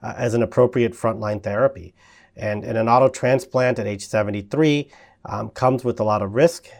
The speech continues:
and, and so I think it's reasonable that, that the patient declined to pursue this. Um, but this is what we see. You know, you get remissions that are maybe three to five years with frontline B R. And, and I think, again, here I would have done the same thing. You know, uh, at the time of relapse,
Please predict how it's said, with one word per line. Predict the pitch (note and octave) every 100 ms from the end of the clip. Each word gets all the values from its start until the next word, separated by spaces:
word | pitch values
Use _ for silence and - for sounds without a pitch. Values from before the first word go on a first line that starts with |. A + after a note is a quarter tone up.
| _ -
and, | G#2+ G#2
and | G#2+
so | - A2+
I | G#2
think | G#2 A2+
it's | F#2+
reasonable | G2 A#2+ B2 B2 G2 F2
that, | G2+ G2+
that | G2
the | -
patient | G#2+ G2+ G#2 F#2+
declined | - A2+ G#2+ G2+
to | G2+
pursue | F#2+ - D#3+ F#3
this. | A#2 G2+ - _ - - _ _
Um, | B2+ C#3+
but | D3 E3
this | F#3+
is | G3+
what | G3 G3
we | F#3+
see. | F#3 D3+ F3
You | G#2+
know, | A2
you | A2+
get | A#2+
remissions | G#2+ A2+ A#2 - B2+ B2
that | A2 G#2+
are |
maybe | G#2+ A2 A2
three | A2+ - G#2
to | A#2
five | A2 G#2+
years | G2+ G#2 A2
with | A2 -
frontline | A2+ G2+ G#2+ G#2
B | G#2 G#2
R. | A2 B2+ C#3+ - _ _ _ _ _
And, | A2+ A2+ A#2
and | - A#2+
I | A#2
think, | B2+ B2+
again, | A2+ A2+ C#3
here | B2 B2+ C3
I |
would | A2 A2
have |
done | G#2+ G#2+
the | G2+
same | - A2 A2
thing. | D#3+ E3 F3+ F3
You | A2
know, | G2+
uh, | F#2+ F2+ A#2+
at | A2+
the | G2+
time | - B2 B2+
of | G#2
relapse, | A2+ C#3 D3 D3 - -